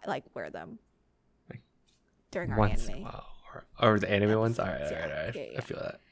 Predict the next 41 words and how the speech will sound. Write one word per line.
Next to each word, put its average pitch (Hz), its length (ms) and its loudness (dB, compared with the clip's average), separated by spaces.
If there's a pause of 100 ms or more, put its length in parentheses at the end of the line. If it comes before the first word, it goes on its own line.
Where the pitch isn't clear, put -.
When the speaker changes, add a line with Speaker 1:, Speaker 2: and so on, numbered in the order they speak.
(140)
Speaker 2:
Yeah. 202 60 -16 (140)
Speaker 1:
Um, 107 320 -14 (720)
Speaker 2:
That's 101 240 0
Speaker 1:
but 240 120 -2
Speaker 2:
funny. 330 80 0
Speaker 1:
I 359 40 4
do - 60 -6
feel 381 180 2
like 320 160 6
I 349 60 6
have 277 220 2
to 277 100 -4
wear 233 220 2
this 202 220 -4
one 208 120 -6
as 185 180 -10
well 139 240 -2
'cause - 140 -14
it's - 240 -6
really 311 200 -4
cute. - 360 -4 (480)
Speaker 2:
If - 100 -8
only 135 180 2
we 131 100 4
streamed. 104 480 0 (920)
Speaker 1:
<laughs> 226 80 -10 (380)
Oh, 302 120 -10
yeah. 240 240 0 (2000)
Look - 160 -16
at 302 80 -12
him. 277 260 -6
Speaker 2:
That's - 200 -6
so 98 340 -4
funny. 95 360 -8 (120)
Speaker 1:
Look 403 200 -6
at 123 60 4
Speaker 2:
That's - 260 2
so 127 100 2
Speaker 1:
him. - 80 -4 (100)
Speaker 2:
funny. 131 520 4 (200)
<laughs> - 260 0